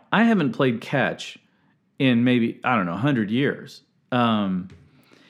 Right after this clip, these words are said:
and I didn't even have a glove, right? And he had gloves. He's like, "Let's go play catch." And finally I said, "You know what? To hell with it. I'm gonna buy a baseball glove." I haven't had a baseball glove in a long time.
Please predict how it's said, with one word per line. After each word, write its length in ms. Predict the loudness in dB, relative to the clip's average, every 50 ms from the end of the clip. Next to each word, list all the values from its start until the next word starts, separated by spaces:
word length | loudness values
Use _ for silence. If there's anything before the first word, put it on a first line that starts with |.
| _ _ _ _ _ _ 2
and 80 | 4 4
I 60 | 6
didn't 120 | 6 6
even 140 | 4 4 2
have 100 | 2 0
a 40 | -2
glove, 480 | -4 -2 0 2 2 2 0 0 -2 -2
right? 200 | 0 0 2 2
And 80 | 0
he 140 | 0 0 0
had 160 | 0 0 0
gloves. 400 | 0 2 4 4 4 4 2 0
He's 120 | -4 -6 -6
like, 120 | -6 -4
"Let's 180 | -6 -6 -4 -4
go 100 | -6 -4
play 160 | -4 -6 -4
catch." 300 | -2 -4 -4 -4 -2 -4
And 220 | -4 -4 -4 -8 -12
finally 320 | -2 0 2 2 4 2 2
I 20 |
said, 180 | 0 -2 -4 -2
"You 100 | 0 2
know 80 | 4
what? 720 | 4 4 2 0 -2 -6 -12 -14 -14 -14 -16 -14 -14 -10 -4
To 100 | -2 2
hell 140 | 4 4 4
with 160 | 4 2 2
it. 60 | 0 2
I'm 80 | 2
gonna 140 | 4 4 4
buy 220 | 4 4 4 4 2
a 60 | 2
baseball 400 | 0 -2 -2 -2 -4 -8 -10 -8
glove." 200 | -8 -8 -8 -4 -2
I 60 | 0
haven't 160 | 2 4 4
had 160 | 4 4 2
a 20 | 2
baseball 360 | 2 2 0 2 0 0 0
glove 200 | 2 0 0 0
in 60 | -2
a 80 | -2 -2
long 460 | -2 -2 0 2 2 2 2 2 2
time. 500 | 0 0 0 2 2 0 0 -2 -4